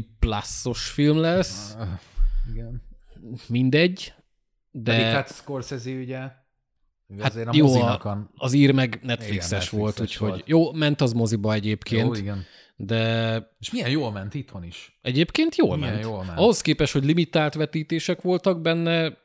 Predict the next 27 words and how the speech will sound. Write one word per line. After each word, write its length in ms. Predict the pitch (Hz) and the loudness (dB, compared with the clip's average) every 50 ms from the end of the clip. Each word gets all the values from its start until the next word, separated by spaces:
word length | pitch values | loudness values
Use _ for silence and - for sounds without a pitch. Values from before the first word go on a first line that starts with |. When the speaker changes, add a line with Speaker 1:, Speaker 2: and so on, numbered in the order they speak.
| _ _ _ | _ _ _
Speaker 1:
rengetegen 600 | _ - - 135 107 87 - _ - 98 95 90 90 | _ 0 0 0 0 0 -4 _ -6 -6 -6 -6 -6
nézték. 500 | 90 87 92 - - - 120 147 - _ _ | -6 -8 -10 -8 -4 -4 -4 -4 -6 _ _
Speaker 2:
Ahhoz 300 | - 127 117 107 104 - | -6 -4 -4 -4 -4 -6
képest, 320 | - 131 117 - 117 110 - | -6 -8 -8 -6 -8 -12 -12
hogy 100 | 110 104 | -14 -16
kínzó, 520 | - - 127 113 101 104 104 98 107 - | -12 -8 -6 -4 -4 -4 -4 -6 -8 -6
akarom 360 | 120 120 - - 131 123 117 | -6 -6 -4 -6 -8 -6 -6
mondani. 300 | 113 98 92 98 92 - _ _ _ _ _ _ - - - - - - 147 180 - - | -6 -6 -6 -8 -8 -12 _ _ _ _ _ _ -20 -20 -20 -20 -2 4 4 4 4 4
<laughs> 400 | - - 202 - - - - _ | 2 0 0 0 0 -8 -10 _
Speaker 1:
Nem, 200 | - 104 107 110 | 0 2 2 4
nem 300 | 113 117 120 113 110 98 | 4 4 2 2 2 0
halljuk 300 | 104 107 107 104 - - | 0 0 0 -2 0 -2
meg 120 | 113 110 | 0 0
az 100 | 110 107 | 2 2
ilyen 200 | 113 113 113 117 | 2 2 2 2
Speaker 2:
Igen. 120 | 120 123 | 4 6
Speaker 1:
dolgokat. 500 | 135 147 156 147 - 185 185 185 185 - _ _ _ _ _ _ _ _ _ _ _ _ _ _ _ _ _ _ _ _ - _ _ _ _ - | 6 6 6 4 4 2 2 0 -2 -8 _ _ _ _ _ _ _ _ _ _ _ _ _ _ _ _ _ _ _ _ -20 _ _ _ _ -18
Szerintem 840 | - - - 190 185 175 170 156 - 160 143 139 135 131 120 113 - _ _ _ | -12 0 4 6 6 6 4 4 4 4 2 4 0 -2 -4 -6 -12 _ _ _
siker 360 | - - - 120 - 104 92 | -8 -8 -6 -2 0 0 2
lesz. 400 | 90 90 90 - - - - - _ _ _ _ _ _ _ _ _ _ _ _ _ | 2 0 -2 -4 -4 -10 -12 -14 _ _ _ _ _ _ _ _ _ _ _ _ _
Speaker 2:
Jó. 220 | - 139 104 98 - - 151 131 | -6 -6 -6 -6 -8 -12 -16 -8
Speaker 1:
Kritikusok 500 | - - 131 120 131 120 120 110 - 117 | -2 -2 0 0 0 -2 -2 -2 -2 -2
és 120 | 107 101 - | -2 -2 -2
nézők 300 | 113 107 98 101 101 _ | -2 -4 -2 -4 -6 _
körébe 340 | - 104 101 95 90 92 90 | -8 -8 -8 -6 -6 -6 -6
is. 140 | 92 104 | -4 -4
Speaker 2:
Mm, 360 | 156 156 156 156 156 156 156 | -6 -6 -6 -6 -6 -6 -8